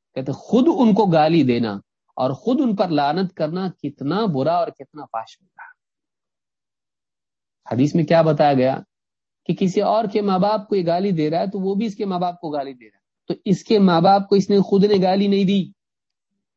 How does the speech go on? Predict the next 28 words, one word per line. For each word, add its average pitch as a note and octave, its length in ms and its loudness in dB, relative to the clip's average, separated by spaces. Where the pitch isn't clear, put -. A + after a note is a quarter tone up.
کسی F3+ 340 -4
اور G#3+ 240 0
نے C4+ 180 -2
گالی F3 280 -2
دی، D3 120 -6
لیکن C#3+ 260 -6
ذریعہ C3 400 -4
یہ C#3+ 120 -6
بنا E2+ 260 -16
نا، B2 120 -16
تو E3 100 -6
پہل E3+ 260 -2
نہیں F#3+ 180 0
کرتا D#3+ 260 -4
تو D#3+ 140 -8
وہ C#3 80 -4
بھی F#3 140 -2
گالی F#3 200 -2
نہیں D3 160 -6
دیتا۔ G2+ 260 -16
تو D3+ 60 -2
جب F#3+ 220 0
تو A#3 120 0
ذریعہ F3+ 400 0
بنا G#3+ 280 0
ہے D#3 80 -4
ان B2+ 180 -8
کا، D#3+ 280 -6